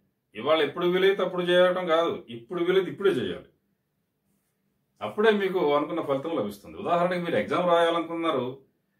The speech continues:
రేపు పరీక్ష ఉంది, రేపు చదువుతామంటే ఎట్టా? ఎప్పుడు పరీక్ష ఉంది?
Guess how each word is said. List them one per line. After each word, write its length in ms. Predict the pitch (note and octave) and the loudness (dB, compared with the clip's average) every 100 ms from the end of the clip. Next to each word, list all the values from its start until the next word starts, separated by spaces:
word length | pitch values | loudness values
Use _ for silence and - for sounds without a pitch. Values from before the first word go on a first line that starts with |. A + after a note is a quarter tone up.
| _ G#2+ | _ -6
రేపు 240 | C3+ A2 | -4 -2
పరీక్ష 220 | D#3 - | -4 -2
ఉంది, 240 | F3 C3+ B2 | 0 0 2
రేపు 240 | C3+ D#3 | 0 0
చదువుతామంటే 480 | E3 F3 F#3+ F#3 F#3 | -2 0 -2 0 -2
ఎట్టా? 320 | F3+ G3 G3+ _ _ _ _ _ _ _ _ _ _ _ _ _ _ _ _ _ _ | -2 -4 -8 _ _ _ _ _ _ _ _ _ _ _ _ _ _ _ _ _ _
ఎప్పుడు 240 | F3 F3 F3 | -14 -10 2
పరీక్ష 280 | F3+ F3+ F#3+ | 2 2 -2
ఉంది? 480 | F3+ F3+ F3+ F3+ | 0 2 2 0